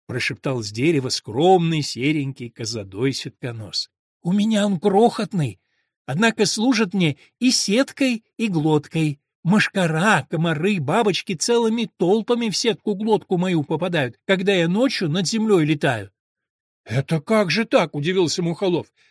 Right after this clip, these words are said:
«А вот так!» — сказал козадой сетконос. Да как разинет зев!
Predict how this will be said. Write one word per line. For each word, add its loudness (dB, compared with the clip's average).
«А -4
вот 2
так!» — 4
сказал 2
козадой 2
сетконос. -2
Да -2
как 0
разинет 2
зев! -2